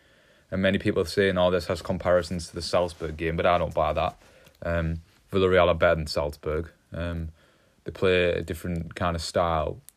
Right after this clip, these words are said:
more, more compact, um,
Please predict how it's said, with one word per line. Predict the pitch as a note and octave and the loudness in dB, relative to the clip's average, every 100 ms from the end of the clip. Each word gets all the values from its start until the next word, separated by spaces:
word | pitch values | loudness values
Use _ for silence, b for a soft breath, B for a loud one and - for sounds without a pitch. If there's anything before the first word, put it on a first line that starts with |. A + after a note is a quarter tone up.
| - - | -16 -4
more, | F#2 F2+ E2+ E2 - _ _ _ _ _ G2 | 0 4 4 2 -4 _ _ _ _ _ -2
more | F2+ E2 | 0 0
compact, | - F2+ F2+ E2+ - - _ _ - | -4 -2 -2 -4 -8 -20 _ _ -4
um, | F2+ E2+ E2 D#2+ | 0 0 -2 -6